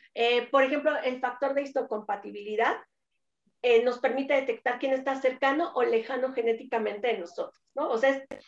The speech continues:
esta cosa que tú ves a alguien y dices, "Ay, es que tiene un no sé qué, qué, qué sé yo". Claro, pues es que lo que pasa es que tu olfato te está diciendo que esa persona está buena para parearse contigo porque es distinta a ti,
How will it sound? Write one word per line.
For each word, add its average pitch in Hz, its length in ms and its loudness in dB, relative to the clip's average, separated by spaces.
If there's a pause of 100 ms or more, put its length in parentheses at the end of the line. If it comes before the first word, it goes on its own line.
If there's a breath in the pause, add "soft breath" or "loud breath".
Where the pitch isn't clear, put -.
(240 loud breath)
esta 277 280 2
cosa 302 220 0
que 277 80 0
tú 262 140 -4
ves 277 180 2
a 269 40 2
alguien 262 200 2
y 269 40 -4
dices, 269 260 -6
"Ay, 285 140 -4
es 311 100 -12
que - 80 -8
tiene 320 220 4
un 320 120 -2
no 294 120 -8
sé 311 160 -4
qué, 294 120 -4
qué, - 160 -10
qué 294 80 -6
sé 285 140 -6
yo". 285 120 -6
Claro, 349 400 6
pues 254 160 2
es 277 160 -4
que 320 300 0 (300 loud breath)
lo 254 180 4
que 269 80 0
pasa 302 120 6
es 302 60 2
que - 140 -2
tu - 60 0
olfato 294 640 2
te 277 60 0
está 277 220 2
diciendo 277 560 2
que 254 180 2
esa 262 200 -8
persona 262 320 2
está 269 220 2
buena 254 320 0
para 233 240 -2
parearse 233 420 0
contigo 302 400 -2
porque 254 240 -2
es 254 80 -8
distinta 339 560 0
a 220 140 -2
ti, - 100 -20